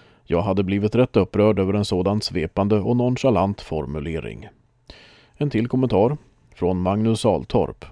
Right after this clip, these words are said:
Ett torg med radhus runt är inget torg. Det är en gård.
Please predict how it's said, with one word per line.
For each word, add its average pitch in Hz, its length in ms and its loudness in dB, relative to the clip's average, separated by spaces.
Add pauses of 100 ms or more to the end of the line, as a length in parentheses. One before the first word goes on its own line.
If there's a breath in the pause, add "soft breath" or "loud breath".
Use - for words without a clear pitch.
(800 loud breath)
Ett - 360 -6
torg 107 360 0
med 101 200 2
radhus 104 600 -2
runt 110 280 2
är 98 120 0
inget 85 380 -6
torg. - 380 -6 (140)
Det 92 80 -2
är 104 40 2
en 107 120 0
gård. 92 340 -4